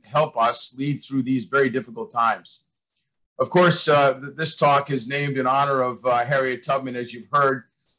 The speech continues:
who really was an, an icon. But before I, I talk about icons, I wanna recognize, uh, your chairman and a good friend and colleague, uh, Wallace Marsh, who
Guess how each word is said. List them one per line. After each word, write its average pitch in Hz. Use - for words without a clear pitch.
who 151
really 165
was 147
an, 131
an 131
icon. 120
But 117
before 160
I, 143
I 131
talk 170
about 135
icons, 127
I 123
wanna 135
recognize, 131
uh, 123
your 156
chairman 143
and 131
a 131
good 135
friend 139
and 120
colleague, 131
uh, 123
Wallace 127
Marsh, 139
who 131